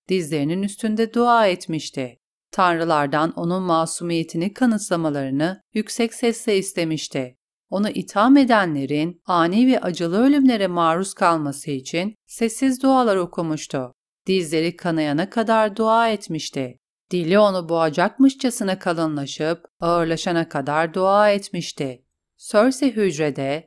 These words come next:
küçük bir kızken ona öğretilen bütün duaları hatırlamış ve anne ile bakireye, baba ile savaşçıya, yaşlı hatun ile demirciye seslenen yeni dualar uydurmuştu. Yabancıya bile dua etmişti.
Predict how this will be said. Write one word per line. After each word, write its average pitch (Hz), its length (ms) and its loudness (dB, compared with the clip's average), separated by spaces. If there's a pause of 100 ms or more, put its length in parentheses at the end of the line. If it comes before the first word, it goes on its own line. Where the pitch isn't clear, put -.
(120)
küçük 277 400 -2
bir 233 200 2
kızken 170 540 -4
ona 190 300 0
öğretilen 247 520 0
bütün 226 340 -2
duaları 254 460 2
hatırlamış 156 920 -4 (180)
ve 170 100 -4
anne 262 380 6
ile 254 280 2
bakireye, 151 920 -2 (180)
baba 185 240 2
ile 240 280 2
savaşçıya, 156 1000 -2 (180)
yaşlı 180 340 -2
hatun 262 400 0
ile 208 260 -2
demirciye 175 520 -2
seslenen 165 760 -4 (140)
yeni 160 340 -2
dualar 202 380 4
uydurmuştu. 180 1000 -4 (340)
Yabancıya 160 640 0
bile 254 240 0
dua 262 360 4
etmişti. 165 680 -6